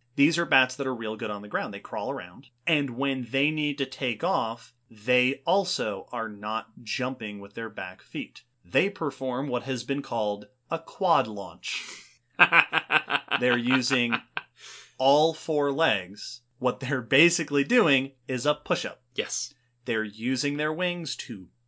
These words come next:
Speaker 1: push up. And the, I mean, the legs are helping. They're not doing nothing.
Speaker 2: Mm-hmm.
Speaker 1: But the power is coming from the arms. And this means that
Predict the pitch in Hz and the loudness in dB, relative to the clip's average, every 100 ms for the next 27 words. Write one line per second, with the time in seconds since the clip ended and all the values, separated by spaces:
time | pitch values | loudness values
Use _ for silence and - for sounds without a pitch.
0 | _ - 175 - 143 - _ 214 262 330 | _ 0 2 4 2 0 _ -2 0 0
1 | 190 190 165 151 233 262 247 240 117 120 | 0 0 2 4 4 4 4 4 2 -2
2 | 175 156 127 120 185 98 85 85 135 123 | 0 0 0 0 0 -2 -12 -10 -8 -6
3 | 113 110 104 123 123 117 101 - - - | -6 -8 -6 0 0 0 -6 -8 -16 -4
4 | 185 190 156 104 - - _ - 143 - | 2 4 4 0 -8 -20 _ -4 -4 -4
5 | - 104 92 92 95 95 98 - 143 107 | -8 -10 -10 -12 -14 -12 -14 -8 -6 -6
6 | 90 - - _ _ _ 120 101 87 90 | -10 -16 -18 _ _ _ -10 -10 -12 -12
7 | 98 151 185 - 165 208 143 98 90 101 | -2 0 0 -4 0 2 2 -2 -10 -12
8 | - - _ _ 95 110 104 - | -12 -14 _ _ -6 -4 -4 -6